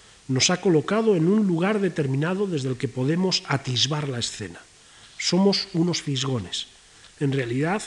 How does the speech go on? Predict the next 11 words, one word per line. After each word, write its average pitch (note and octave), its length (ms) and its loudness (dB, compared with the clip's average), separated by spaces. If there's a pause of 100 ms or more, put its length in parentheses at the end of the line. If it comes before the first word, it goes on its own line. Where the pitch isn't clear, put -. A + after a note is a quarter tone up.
(500)
no D#3 200 4
hacemos G3 600 0
otro G#3+ 280 2
papel G#3 540 0
que - 140 -4
el D3 120 2
de C#3+ 100 0
construir D3 640 2
visualmente D#3+ 840 0
la C3 120 0
realidad. G#2+ 460 -8